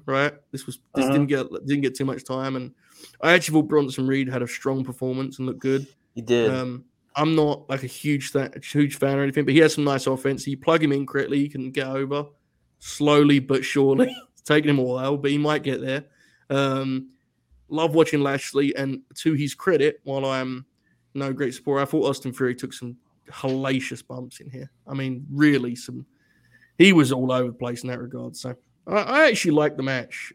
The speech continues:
Speaker 1: Um, Oracle, I think you're in a similar place, right?
Speaker 2: Yeah, yeah. It was, it was, it was a very good, um, under ten minute sprint, uh, which is what most triple threat matches should be.
Speaker 1: Yeah.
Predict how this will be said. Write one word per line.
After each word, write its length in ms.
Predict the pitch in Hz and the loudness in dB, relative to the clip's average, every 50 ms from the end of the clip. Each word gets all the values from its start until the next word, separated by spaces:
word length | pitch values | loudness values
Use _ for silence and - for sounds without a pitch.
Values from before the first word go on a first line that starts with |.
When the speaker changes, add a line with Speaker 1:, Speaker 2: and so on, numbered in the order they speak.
| 135 135 | -4 -2
Speaker 1:
Um, 420 | 135 135 135 135 131 131 135 143 - _ _ _ _ _ _ | 0 0 0 0 -2 -4 -6 -10 -14 _ _ _ _ _ _
Oracle, 320 | 151 156 160 156 160 160 156 | 4 4 4 6 6 4 4
I 40 | |
think 120 | 160 156 135 | 4 4 0
you're 100 | 143 139 | -2 -2
in 60 | 131 | -4
a 40 | 131 | -4
similar 420 | - - 139 135 131 131 131 131 | -6 -6 -4 -4 -2 -2 -4 -4
place, 500 | 135 - _ _ 135 131 131 135 131 - | -6 -10 _ _ -4 -2 -2 -2 -2 -2
right? 180 | 139 139 135 - _ _ _ _ _ _ _ _ _ _ _ _ _ _ _ _ _ _ _ - - - - - _ _ _ - | -4 -4 -4 -6 _ _ _ _ _ _ _ _ _ _ _ _ _ _ _ _ _ _ _ -20 -20 -20 -20 -20 _ _ _ -4
Speaker 2:
Yeah, 260 | 120 117 104 90 92 | 0 0 0 0 -2
yeah. 180 | 101 104 104 113 | -2 -2 0 0
It 100 | 156 180 | 0 -2
was, 200 | 180 175 165 196 | -4 -6 -6 -8
it 140 | 226 226 | -8 -6
was, 260 | 208 220 196 180 - - | -6 -6 -6 -6 -6 -4
it 100 | 208 196 | -4 -2
was 140 | 190 214 196 | -2 -2 -4
a 60 | 185 | -4
very 280 | 170 165 180 180 175 156 | 0 2 4 4 4 2
good, 440 | 143 156 160 156 147 143 143 139 - _ _ _ _ _ _ _ - | 2 0 0 0 0 -2 -8 -14 -18 _ _ _ _ _ _ _ -4
um, 600 | - 127 131 131 127 127 123 127 123 123 120 127 | -2 0 2 2 0 0 -2 -4 -4 -6 -6 -6
under 180 | - 127 123 120 | -6 -6 -6 -6
ten 200 | - - 131 127 | -8 -6 -6 -4
minute 220 | 123 120 117 117 - | -4 -4 -6 -8 -12
sprint, 420 | - - - 120 120 120 120 - _ _ | -16 -8 -6 -4 -4 -4 -6 -8 _ _
uh, 160 | - 113 110 110 | -6 -4 -2 -2
which 200 | 110 107 - 117 | -2 -4 -6 -10
is 100 | 110 101 | -10 -4
what 240 | 101 113 113 110 | -2 -2 -2 0
most 200 | 117 117 107 - | 0 -2 -2 0
triple 200 | - 120 104 107 | -4 -6 -6 -4
threat 140 | 101 113 110 | -4 -4 -2
matches 320 | 107 107 104 - 110 98 - | -2 -4 -4 -4 -8 -10 -6
should 240 | - 110 107 101 | -6 -6 -4 -2
be. 320 | 104 107 107 107 110 110 _ _ _ _ _ _ _ _ _ - | -2 -2 -2 -4 -6 -8 _ _ _ _ _ _ _ _ _ -18
Speaker 1:
Yeah. 120 | 131 131 | -18 -18